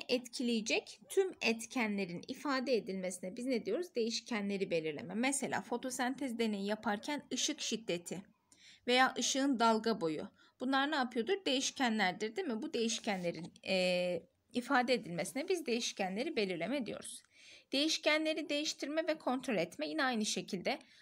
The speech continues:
bu deneyin gidişatını etkileyen etkenleri arkadaşlar değiştirebiliyoruz.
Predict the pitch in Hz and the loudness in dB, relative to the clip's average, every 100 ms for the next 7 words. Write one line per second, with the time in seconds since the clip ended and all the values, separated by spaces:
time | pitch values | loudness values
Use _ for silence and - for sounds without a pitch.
0 | - - 285 285 - - 262 262 269 269 | -14 -2 2 2 0 -2 0 2 0 -2
1 | 262 226 262 277 240 262 240 233 - 220 | -4 -4 -2 0 0 -2 -4 -4 -4 2
2 | 196 156 - _ _ _ _ - 311 311 | 4 2 -2 _ _ _ _ -4 -4 0
3 | 254 196 175 165 165 - - 202 359 349 | 0 2 0 0 -2 -2 -4 -2 0 0
4 | 247 220 - 196 175 170 165 370 - | 0 -2 -4 -6 -4 -4 -6 -6 -10